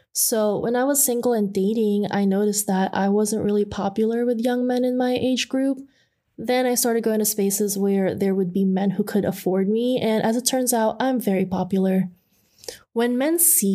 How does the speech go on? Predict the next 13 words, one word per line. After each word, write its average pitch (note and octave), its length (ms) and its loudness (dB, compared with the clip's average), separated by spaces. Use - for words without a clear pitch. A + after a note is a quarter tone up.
you, C4+ 460 0
they B3+ 220 0
look G#3 240 -2
at F#3+ 100 -2
you, F#3 320 0
they A3 160 0
gauge G3+ 460 -2
you F#3+ 320 2
if G#3 200 -2
they G3+ 120 0
can G3 160 -2
afford F#3 360 -2
you. G3 360 -4